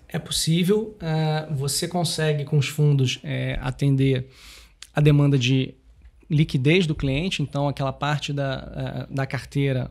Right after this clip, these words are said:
onde você precisa ter caixa, né? Você precisa deixar um, um, uma reserva de emergência, é, você pode utilizar fundos, sim. É, se você quer ter uma exposição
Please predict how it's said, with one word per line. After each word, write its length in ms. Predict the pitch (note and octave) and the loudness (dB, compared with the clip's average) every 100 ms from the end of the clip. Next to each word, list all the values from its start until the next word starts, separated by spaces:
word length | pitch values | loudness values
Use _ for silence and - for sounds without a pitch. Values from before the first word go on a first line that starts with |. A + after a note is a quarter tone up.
| - | -6
onde 300 | C3 C3 B2 | -4 -2 -2
você 640 | B2+ B2 - C3+ C3 B2+ - - - - - _ _ _ - G#3+ D3+ - | -2 -4 -4 -4 -4 -4 -10 -20 -20 -20 -20 _ _ _ -16 -14 -14 -6
precisa 340 | B2+ - D3+ | -4 0 -2
ter 140 | D3+ D3 | -2 -4
caixa, 440 | - F3+ G3+ D3 | -2 0 2 2
né? 100 | C#3+ | 0
Você 180 | C#3 C3 | 0 -2
precisa 200 | - C#3 | -4 -2
deixar 300 | C3+ C3 C#3+ | 0 0 0
um, 180 | C#3+ C#3 | -2 -2
um, 140 | D3 C#3 | -2 -2
uma 160 | C3+ | 0
reserva 440 | B2+ A#2+ B2+ E3 D3 | 2 2 2 2 2
de 60 | |
emergência, 680 | C#3 B2 A2+ C#3+ F#3 - C3 D#3 - | 0 0 -2 -2 -2 -4 -6 -10 -12
é, 400 | F3 C#3 C3+ C3+ | -6 -4 -2 -2
você 240 | C#3 D#3+ E3+ | -2 -2 0
pode 240 | C#3 C3+ | 0 2
utilizar 340 | C#3+ D#3 D3 | 2 0 0
fundos, 340 | D#3 E3 E3+ - | 0 -2 -2 -2
sim. 320 | D#3 B2+ B2 _ D#3+ | -4 -4 -8 _ -12
É, 200 | B2 B2 | -10 -8
se 140 | - | -6
você 220 | B2+ - | -4 -4
quer 180 | - D#3 | -2 -2
ter 200 | D3+ D#3 | 0 0
uma 100 | C#3+ | 0
exposição 720 | C3+ D#3+ C#3 B2+ - D#3 C3+ | 4 6 6 2 2 2 2